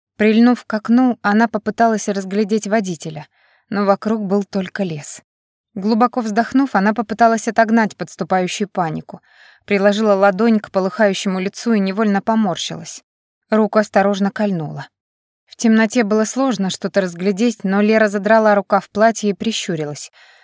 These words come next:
На бледной коже отчётливо виднелся след от укола. Страх прошил позвоночник, по спине заструился ледяной пот. Кто уколол её?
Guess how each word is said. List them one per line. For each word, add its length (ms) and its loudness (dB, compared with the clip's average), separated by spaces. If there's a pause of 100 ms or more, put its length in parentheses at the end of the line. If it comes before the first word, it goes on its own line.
(160)
На 180 0
бледной 360 -2
коже 380 -2
отчётливо 640 -2
виднелся 560 -2
след 340 -4
от 120 -10
укола. 440 -10 (680)
Страх 500 2
прошил 400 -4
позвоночник, 920 -2 (100)
по 100 0
спине 380 2
заструился 580 -2
ледяной 380 -2
пот. 340 -10 (580)
Кто 360 2
уколол 520 0
её? 320 -10